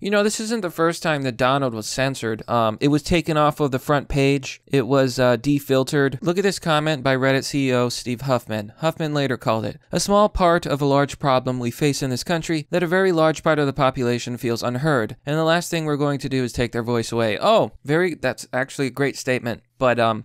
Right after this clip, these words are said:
that's literally what they want to do, is take our voices away. Reddit long resisted banning or quarantining subreddits. Yeah, I don't believe you.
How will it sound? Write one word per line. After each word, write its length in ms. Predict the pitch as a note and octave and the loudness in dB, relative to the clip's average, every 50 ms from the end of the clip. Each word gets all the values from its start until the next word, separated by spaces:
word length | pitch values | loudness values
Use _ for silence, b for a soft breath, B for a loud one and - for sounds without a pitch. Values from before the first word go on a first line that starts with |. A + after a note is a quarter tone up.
| - - - | -10 -4 -2
that's 260 | D#3 F#3 - F#3 D#3 | 0 0 0 -2 -2
literally 400 | D#3 C#3+ F#3 F#3 F3 E3+ E3 D#3 | 0 2 4 4 4 4 4 4
what 160 | D3 D3 - | 2 2 0
they 100 | D3 C#3 | 0 0
want 180 | C3+ B2+ B2+ B2 | 0 0 0 -2
to 40 | A#2 | -2
do, 140 | A#2 B2 A#2+ | -4 -4 -6
is 80 | A2+ | -6
take 340 | - - - C3+ C3+ - - - | -6 -4 -2 -2 -2 -4 -6 -4
our 340 | - B2+ C3+ C#3 C#3+ D3 C#3 | -2 2 2 4 4 4 2
voices 500 | C3 A#2+ C3 C3 C3 B2+ - B2+ A#2+ - | 2 2 2 2 2 2 0 -4 -6 -6
away. 320 | A#2 A2+ A2 G#2+ G#2 A2 - | -6 -6 -6 -8 -10 -6 -2
Reddit 280 | C#3+ D#3 F3 F#3+ F#3+ D3+ | 0 2 2 2 2 2
long 300 | D3+ D#3+ E3 E3+ E3+ E3+ | 2 4 4 4 2 2
resisted 560 | E3 D#3 - D3+ D#3 D3+ - - D#3 C3+ C3 | 0 0 0 0 -2 -2 -2 -4 -6 -4 -2
banning 380 | C3+ D#3 D3 D3 D3+ D3+ D3+ C#3+ | 0 2 2 2 2 0 -2 -2
or 80 | C3+ | -4
quarantining 720 | B2+ - - C#3+ C#3 C#3 C#3 C3+ - D3 C3+ C3 B2+ B2+ - | -4 -2 -2 0 0 -2 -2 -4 -6 -6 -6 -4 -6 -8 -8
subreddits. 800 | - - - C#3+ C3 B2 B2 B2+ A#2 A2 G#2+ G#2+ - - - - | -10 -6 -2 0 0 0 2 0 0 0 -2 -4 -8 -10 -14 -12
Yeah, 240 | - D3 F3 G3 F#3 | -8 -6 -4 -2 -2
I 80 | F#3 G3 | -2 -2
don't 220 | A3 B3 A#3+ G#3+ | -2 -4 -4 -6
believe 320 | G3+ F#3+ F#3+ F#3+ F#3 D3+ | -6 -6 -4 -4 -6 -6
you. 240 | D3 C3+ A#2+ A2 G#2+ | -8 -8 -10 -10 -12